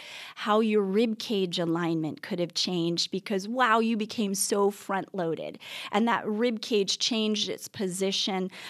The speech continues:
um, in, in space and over, over the, the pelvis. And so we look a lot about starting to retrain those, retraining the coordination of breathing, the coordination of those core muscles.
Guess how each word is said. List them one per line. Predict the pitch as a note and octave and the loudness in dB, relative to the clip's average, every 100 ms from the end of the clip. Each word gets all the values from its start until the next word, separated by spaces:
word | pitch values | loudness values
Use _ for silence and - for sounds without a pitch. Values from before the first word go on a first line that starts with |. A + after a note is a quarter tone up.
| - | -6
um, | G3 G3 G3 | -2 -2 -2
in, | - G3+ F#3+ - | -2 0 0 0
in | G3+ F3+ | 0 2
space | - A3+ G3+ G3 - | 2 4 4 4 2
and | F#3+ | 2
over, | G3 F#3+ F#3 F#3 - | 4 4 4 4 4
over | G3+ F#3 F#3 F#3 | 2 2 4 2
the, | F3+ F3 F3+ | 2 2 0
the | F#3 F3 | -2 -4
pelvis. | - F#3+ F3+ F3 G3+ - - - - | 0 0 0 -2 -6 -10 -12 -14 -4
And | A3 | -2
so | - A#3 | 2 2
we | A#3+ | 2
look | A3+ A3 C#4+ - | 2 2 2 4
a | G#4+ | 2
lot | C4 G#3 G#3 | 4 4 4
about | F#3+ F3 | 2 0
starting | - F#3+ F#3 F#3 | 0 0 2 2
to | - F3 | 0 0
retrain | D#3+ F3+ F3+ - - E3+ E3+ E3 | 0 0 0 -2 0 2 4 2
those, | D3 D#3+ | 0 -2
retraining | G3 G3+ - G#3 G#3 G3 | -4 -4 -2 0 0 0
the | F#3+ - | -2 -6
coordination | - F#3 F#3 F3+ F3+ F3 G3 | -6 -2 0 2 2 2 0
of | E3+ D#3+ | -2 -2
breathing, | E3+ F#3+ G3 F#3+ F#3 - - - - | -4 -2 0 0 -2 -8 -12 -14 -8
the | E3+ | -6
coordination | - G3+ G3 G3 F#3 - F#3 | 0 2 4 2 2 2 2
of | - F3+ F3 | 0 0 0
those | F3 F3+ | -2 -2
core | - - F3+ E3+ | -6 -4 0 2
muscles. | E3+ F3 - D#3+ D3 - | 0 -2 -6 -8 -8 -12